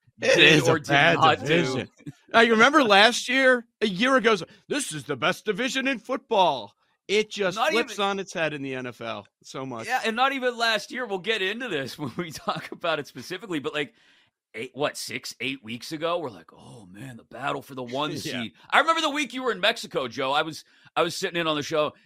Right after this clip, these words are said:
Speaker 2: and I just remember talking every single angle for the one seed was based on Philly and Dallas and this. And whoop, gone out the window.
Speaker 1: Yeah.
Speaker 2: Uh,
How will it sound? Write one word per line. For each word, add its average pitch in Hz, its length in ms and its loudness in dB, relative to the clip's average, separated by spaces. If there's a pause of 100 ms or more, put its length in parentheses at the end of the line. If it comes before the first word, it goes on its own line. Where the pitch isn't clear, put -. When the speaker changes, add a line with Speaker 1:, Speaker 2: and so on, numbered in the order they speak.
Speaker 2:
and 165 180 -2
I 185 100 4
just 202 220 -8
remember 196 460 -4
talking 185 500 0
every 202 320 -2
single 190 440 -6
angle 170 360 -4
for 175 100 -10
the 156 100 -2
one 165 280 -4
seed 147 280 -12
was 127 140 -12
based 151 320 -8
on 127 140 -8
Philly 156 420 -6
and 98 120 -14
Dallas 160 500 -4
and 123 80 -12
this. 165 180 -8
And 113 80 -16 (540)
whoop, 453 200 -4 (220)
gone 131 360 0 (140)
out 117 320 -2
the 127 60 -8
window. 107 560 -6
Speaker 1:
Yeah. 123 60 2
Speaker 2:
Uh, 120 160 4